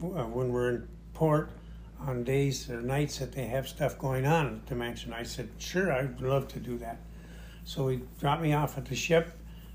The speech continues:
and the guys on deck got, got quite a kick out of me getting out of the governor's mansion, like, the governor's big car, and it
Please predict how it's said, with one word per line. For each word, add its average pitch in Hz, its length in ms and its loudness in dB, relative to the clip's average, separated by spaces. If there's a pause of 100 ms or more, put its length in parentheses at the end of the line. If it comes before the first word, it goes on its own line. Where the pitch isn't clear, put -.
(120)
and 127 460 2
the 123 80 0
guys 139 400 4
on 123 160 2
deck 156 300 0
got, 131 320 0
got 131 200 -2
quite 151 220 -2
a 139 60 0
kick 156 300 0
out 139 140 2
of 113 140 -2
me 143 80 2
getting 143 300 -2
out 127 160 -2
of 120 40 -6
the 120 60 -6
governor's 123 500 0
mansion, 143 560 0 (300)
like, 131 220 -8
the 131 80 -2
governor's 127 500 2
big 135 300 -2 (560)
car, 143 420 2 (880)
and 127 180 -2
it 127 220 -4